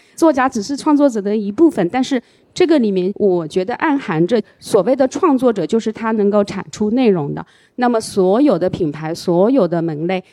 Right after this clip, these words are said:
他都关注这个创作者，你能产出什么样的内容，用什么样的内容去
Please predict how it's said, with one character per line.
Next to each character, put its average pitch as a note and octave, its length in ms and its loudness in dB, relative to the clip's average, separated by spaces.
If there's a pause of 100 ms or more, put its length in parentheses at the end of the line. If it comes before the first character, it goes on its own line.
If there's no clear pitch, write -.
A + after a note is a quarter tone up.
(140)
他 A3+ 220 -4
都 B3 200 2
关 A#3 240 0
注 G#3 140 -8
这 F3+ 140 -6
个 E3 100 -4
创 G3+ 240 2
作 F#3+ 160 0
者， E3 260 -8 (140)
你 F#3 140 2
能 F3 120 0
产 E3+ 220 -6
出 G3 100 2
什 G3 160 0
么 D#3 60 -2
样 F#3+ 100 -4
的 G3+ 100 -2
内 G#3+ 180 0
容， E3+ 160 -2
用 G3+ 120 2
什 F3+ 140 -6
么 F3 80 -4
样 G3 80 -2
的 G#3+ 60 0
内 A3 100 2
容 E3+ 180 2
去 - 300 -6